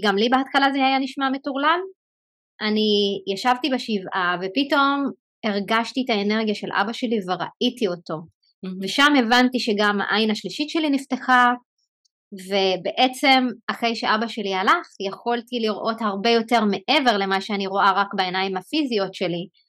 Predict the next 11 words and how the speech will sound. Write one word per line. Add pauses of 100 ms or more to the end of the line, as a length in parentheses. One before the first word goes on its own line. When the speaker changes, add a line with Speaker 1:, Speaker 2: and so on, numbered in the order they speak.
(380)
Speaker 1:
וכמו
שאמרתי,
לראות
את
הנשמה
של
הבן
אדם (100)
הרבה
יותר
מעבר,